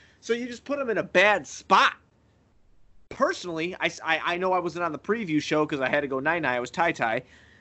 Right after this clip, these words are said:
But, um, you know, I thought Ro-, I thought Carlos Rodon should have been the third starter in this fucking lineup.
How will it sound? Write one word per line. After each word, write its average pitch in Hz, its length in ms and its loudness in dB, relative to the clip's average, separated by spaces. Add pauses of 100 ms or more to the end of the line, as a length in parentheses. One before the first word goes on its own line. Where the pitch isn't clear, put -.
(160)
But, 147 160 6
um, 123 320 4 (800)
you 156 100 4
know, 156 140 4
I 180 100 4
thought 214 400 -2
Ro-, 160 220 -2
I 165 100 2
thought 208 300 -4 (100)
Carlos 175 380 -2
Rodon 156 340 0
should 156 140 -8
have 143 80 -6
been 123 100 -4
the 110 60 -12
third 117 280 -6
starter 113 380 -2
in 110 80 -6
this 110 140 -12
fucking 113 280 -6
lineup. 98 320 -10